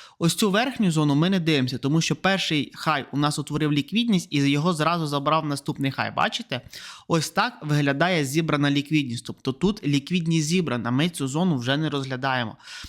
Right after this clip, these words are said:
А розглядаємо ось цю зону, тому що вона тут утворила ліквідність. Ось, ось наша тут ліквідність розташовується.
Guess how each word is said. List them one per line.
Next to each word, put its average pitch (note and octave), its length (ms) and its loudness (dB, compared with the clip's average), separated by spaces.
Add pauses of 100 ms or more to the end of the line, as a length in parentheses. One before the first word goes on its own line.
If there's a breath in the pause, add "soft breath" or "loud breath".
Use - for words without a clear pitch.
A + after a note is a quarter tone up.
А C#3 80 0
розглядаємо D#3+ 720 2
ось F#3 220 2
цю F#3+ 180 0
зону, C#3+ 460 2
тому D#3+ 240 2
що D3 180 -2
вона C3 300 2
тут F#3 240 -4
утворила D3 440 0
ліквідність. B2 760 -2 (200)
Ось, A#2+ 320 0 (220)
ось C#3+ 240 0
наша C3+ 260 0
тут B2 220 -8
ліквідність A#2+ 680 -2
розташовується. C#3 720 -2